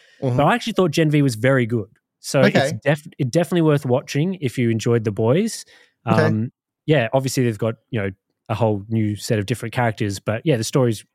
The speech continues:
Speaker 2: pretty compelling and good, and they sort of don't flub it. <laughs> So,
Speaker 1: Well,
Speaker 2: so that
Speaker 1: I'll
Speaker 2: was, that was
Speaker 1: definitely,
Speaker 2: very
Speaker 1: I'll watch that.
Speaker 2: pleasing.
Speaker 1: I'll watch that we can talk about next time, 'cause I just, I watch these shows while I'm benchmarking.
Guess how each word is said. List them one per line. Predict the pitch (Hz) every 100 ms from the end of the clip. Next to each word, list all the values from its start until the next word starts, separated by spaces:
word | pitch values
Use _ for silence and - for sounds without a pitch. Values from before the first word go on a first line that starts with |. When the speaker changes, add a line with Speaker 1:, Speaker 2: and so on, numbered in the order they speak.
| _ _ -
Speaker 2:
pretty | 151 123
compelling | 120 123 107 107
and | 104
good, | 117 113 107
and | 101 101
they | 113
sort | -
of | 104
don't | 107 104 - _ _ _ _ _ _ _
flub | 127 110 104
it. | 104
<laughs> | - 127 - - 180
So, | - - 151 147 160 - -
Speaker 1:
Well, | 190 196
Speaker 2:
so | 180
that | 160
Speaker 1:
I'll | 180
Speaker 2:
was, | 147
that | 202 160
was | 160
Speaker 1:
definitely, | 151
Speaker 2:
very | - 151
Speaker 1:
I'll | 135
watch | - 117
that. | 143
Speaker 2:
pleasing. | 104 95 - _ _ -
Speaker 1:
I'll | 143
watch | 156 -
that | 135
we | 131
can |
talk | 123 143
about | 139 -
next | 131 -
time, | 143
'cause | 151 190
I | 302
just, | 247 - - -
I | 156 240
watch | 240 175 -
these | 156 139
shows | - 139 123 127
while | 120 110
I'm | 107
benchmarking. | 98 131 - 110 101 104 95 -